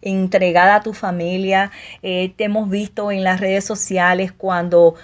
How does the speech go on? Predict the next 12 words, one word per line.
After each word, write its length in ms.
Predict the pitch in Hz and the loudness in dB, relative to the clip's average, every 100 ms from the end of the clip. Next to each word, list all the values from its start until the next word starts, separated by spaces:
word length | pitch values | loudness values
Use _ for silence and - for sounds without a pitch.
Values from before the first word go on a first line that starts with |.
| - _ | -20 _
comenzó 580 | 220 196 190 190 196 196 | -4 -2 -2 2 0 2
tu 160 | 220 | -2
condición 640 | 214 202 190 190 190 185 190 | -2 0 -2 0 0 0 0
de 140 | 220 | -2
salud, 680 | 214 208 180 175 196 247 254 208 | -2 0 0 2 4 6 6 2
estando 340 | 185 175 190 | -8 -4 0
embarazada. 920 | 233 220 185 165 - 202 202 202 196 | 2 4 2 0 0 4 6 6 4
Me 60 | 196 | 2
imagino 400 | 196 190 240 349 | 0 0 2 4
que 80 | 349 | 4
habrás 240 | 285 311 | 4 2
pasado 600 | - 277 - 254 262 262 | -2 -10 0 4 6 4